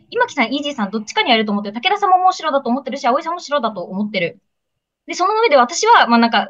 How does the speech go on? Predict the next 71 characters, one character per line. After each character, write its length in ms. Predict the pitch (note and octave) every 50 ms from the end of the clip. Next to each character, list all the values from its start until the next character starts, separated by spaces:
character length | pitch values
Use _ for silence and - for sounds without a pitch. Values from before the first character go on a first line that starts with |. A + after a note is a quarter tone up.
| - -
結 200 | - G#4 - -
構 120 | D#4+ C#4+
ラ 120 | B3 A3+ C4
イ 80 | E4+
ン 80 | F#4 F4
切 100 | - G4
れ 80 | F#4+
て 80 | F#4+ F#4
る 80 | C#4 C4
け 80 | D#4
ど、 80 | D4+ C#4
今 160 | C#4 F#4 G#4+
木 60 | -
さ 100 | - -
ん 40 | A3+
の 40 | A3
方 40 | G#3
が 60 | F#3+
怪 120 | G#3+ B3 C#4
し 80 | -
く 60 | -
は 80 | C#4+ B3
発 180 | A3+ A3+ - C4+
言 140 | E4 E4
で 60 | F4 E4+
は 80 | - -
見 100 | A#3 A#3+
え 60 | A#3
ち 100 | A3 A#3
ゃ 40 | G3
う。 40 |
な 60 | G#3+ A3
ん 40 |
か、 60 | A3+ A3+
戸 80 | A3+
田 120 | B3+ G#4+ B4
っ 40 |
ち 120 | - - -
カ 100 | G4+ G#4+
リ 80 | F#4+
ー 40 | F4
の 80 | C4+ A3
さ 140 | G#3+ A#3 A#3
い 80 | A#3+
付 140 | A#3 A3+ C4+
け 20 |
と 100 | C#4 C#4+
か、 120 | C#4 A#3+ G#3
ま 100 | G3+ F#3+
あ、 180 | F#3 - - _ _ _ _ _ _
言 80 | B3 A#3+
っ 40 |
て 120 | - G4 G4
み 80 | G#4+
た 100 | G4 F4
だ 80 | E4 -
け 120 | G#3+ D4+
の 80 | C#4+ C4
可 100 | - A3+
能 120 | A3+ B3 C4+
性 100 | D#4+ D4+
は 60 | D#4
あ 20 |
る 80 | D4+ C#4
け 80 | B3+ A3
ど、 60 | G3+
印 220 | G#3 C4+ G4 -
象 60 | A4
は 80 | G#4 G#4
正 120 | G4+ G4
直 100 | F#4+ F#4+